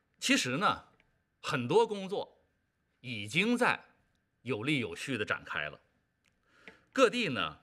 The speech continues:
和很多相关的企业呀，也都动起来了。这个我们相信呢，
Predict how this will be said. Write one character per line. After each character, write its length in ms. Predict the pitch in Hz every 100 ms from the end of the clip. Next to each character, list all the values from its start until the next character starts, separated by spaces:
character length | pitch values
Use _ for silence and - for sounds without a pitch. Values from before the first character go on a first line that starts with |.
| _
和 180 | - 180
很 180 | 113 104
多 140 | 135
相 320 | - 175 185
关 160 | 180 170
的 80 | 175
企 280 | - 95
业 260 | 82 139 101
呀， 120 | 73 - _ - _ _ _ _ -
也 200 | 123 117
都 140 | 202
动 280 | - 320 185
起 140 | -
来 200 | 78 55
了。 120 | 57 _ _ _ _ _ _ _ _ _ _ - -
这 140 | 156
个 520 | 139 123 110 104 98 -
我 80 |
们 100 | 135
相 240 | 143 175 170
信 240 | 190 135
呢， 160 | 85